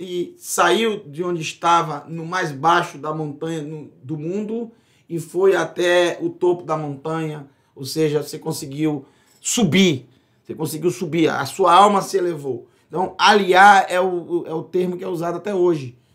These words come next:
quando se vai imigrar para Israel. Aliá significa simplesmente a, algo no alto.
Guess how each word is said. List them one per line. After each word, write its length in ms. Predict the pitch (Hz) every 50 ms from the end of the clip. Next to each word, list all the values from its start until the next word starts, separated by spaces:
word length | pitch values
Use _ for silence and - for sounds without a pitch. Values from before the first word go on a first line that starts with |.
| _ _ _ _ _ _
quando 160 | - 123 127
se 180 | 127 - 160 156
vai 440 | 131 139 139 143 147 156 156 - -
imigrar 460 | 156 160 160 160 147 131 139 139 190 190
para 100 | - 143
Israel. 380 | 131 139 131 123 117 - - -
Aliá 380 | - 208 233 233 233 226 226 226
significa 720 | 226 226 202 220 214 196 - 202 208 196 202 214 202 202 -
simplesmente 800 | - - - 185 190 - 165 151 156 165 170 165 165 170 165 165 -
a, 320 | 151 156 151 151 - - - -
algo 440 | 151 156 160 170 156 160 165 165 165
no 200 | 165 165 156 151
alto. 480 | 151 147 143 135 117 - - 113 110